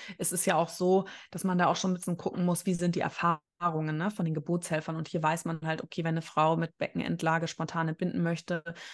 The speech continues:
dann geht sie lieber an die Uni, weil da machen sie es halt sehr oft. Das heißt, sie kennen sich da natürlich auch gut aus.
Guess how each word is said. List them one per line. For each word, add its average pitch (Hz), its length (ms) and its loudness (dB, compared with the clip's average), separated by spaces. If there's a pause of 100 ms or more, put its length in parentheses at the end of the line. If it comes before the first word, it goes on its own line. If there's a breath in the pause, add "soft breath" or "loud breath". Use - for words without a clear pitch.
(120 loud breath)
dann 156 120 -2
geht 170 160 0
sie 165 220 -4 (300)
lieber 180 220 4
an 165 100 2
die - 80 0
Uni, 196 260 4
weil 160 140 2
da 165 100 2
machen 190 240 0
sie 156 60 0
es 147 120 -4
halt 151 140 -4
sehr 156 180 -2
oft. - 280 -4
Das 180 100 -4
heißt, 160 160 -2
sie 175 60 -10
kennen 165 180 -2
sich 160 140 -6
da 160 120 -2
natürlich - 360 -6
auch 147 100 -10
gut - 220 -6
aus. 156 400 -4